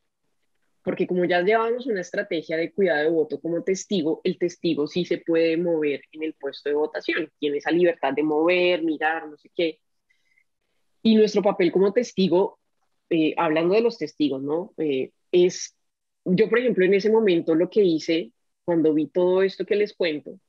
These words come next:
yo hice unas reclamaciones escritas comentando todo esto con mis palabras, ta, ta, ta, ta, ta, esto tú lo escribes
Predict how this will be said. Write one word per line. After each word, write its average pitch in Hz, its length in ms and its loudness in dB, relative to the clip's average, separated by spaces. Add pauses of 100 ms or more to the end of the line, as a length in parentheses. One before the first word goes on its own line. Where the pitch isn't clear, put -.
(140)
yo 165 260 0
hice 170 320 0
unas 180 360 0
reclamaciones 190 1120 -4
escritas 180 680 -4 (880)
comentando 170 600 0
todo 247 340 0
esto - 320 -4
con 151 140 -6
mis 151 160 -4
palabras, 135 440 -4
ta, 175 140 -6
ta, 180 140 -6
ta, 185 140 -4
ta, 190 120 -6
ta, 226 220 -2
esto 185 460 -2
tú 226 240 4
lo 226 160 4
escribes 226 560 0